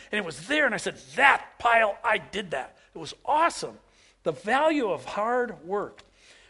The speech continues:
We have to get away from this uh, what am I speaking against here? This something for nothing mentality. Uh, "Maybe I will win the lottery," right?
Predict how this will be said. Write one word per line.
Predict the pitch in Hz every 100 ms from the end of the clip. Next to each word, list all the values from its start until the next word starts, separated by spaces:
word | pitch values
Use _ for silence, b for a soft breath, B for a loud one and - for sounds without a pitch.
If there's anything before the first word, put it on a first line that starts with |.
| -
We | 262
have | 220 277 320
to | 381
get | 294 277
away | 240 226 220
from | - 214 214
this | 185 - b b b -
uh, | 160 139 - -
what | 202
am | 302
I | 269 185 160 - -
speaking | - - 294 285 220
against | 170 151
here? | 170
This | 151 196
something | - 226 - 349
for | - 196
nothing | 175 208 233
mentality. | 185 156 156 143 135 120 - b b b -
Uh, | 180 -
"Maybe | 190 311 440 440 294
I | 262
will | 277 240
win | 226 240
the | 240
lottery," | 185 208 190 147 113 - _ _ _ _ _ _ _ _
right? | 180 233